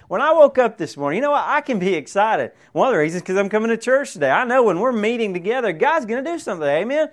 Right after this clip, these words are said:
We've prayed for it. We've planned for it. We're asking God for it. We're trusting him. We're inviting people to, to come and to worship God together. When that happens, I can know God's gonna do something today. But you know what? I can live every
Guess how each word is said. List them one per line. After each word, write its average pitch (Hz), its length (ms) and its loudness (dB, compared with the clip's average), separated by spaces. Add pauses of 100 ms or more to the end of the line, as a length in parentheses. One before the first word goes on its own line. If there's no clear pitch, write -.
(260)
We've 165 200 -4
prayed 247 320 2
for 269 220 6
it. 277 80 4
We've 175 160 -2
planned 262 340 -2
for 277 200 6
it. 254 60 2
We're 196 100 2
asking 208 400 0
God 240 320 2
for 285 160 4
it. 262 60 2
We're 285 80 -2
trusting 254 500 -4
him. 277 260 -2 (300)
We're 180 140 2
inviting 226 440 0
people 254 320 -2
to, 190 140 2 (180)
to 180 120 -4
come 269 280 -4
and 269 80 2
to 233 80 6
worship 240 400 2
God 240 220 2
together. 247 260 2
When 214 120 0
that 240 120 -6
happens, 254 300 -2
I 285 160 -2
can 220 200 -4
know 269 200 0
God's 277 300 -2
gonna 220 180 -4
do 285 160 -4
something 165 360 -4
today. 123 360 -2 (260)
But 147 140 -8
you 185 40 -6
know 220 100 0
what? 233 120 0
I 214 140 0
can 196 160 -6
live 147 260 -4
every 214 720 -2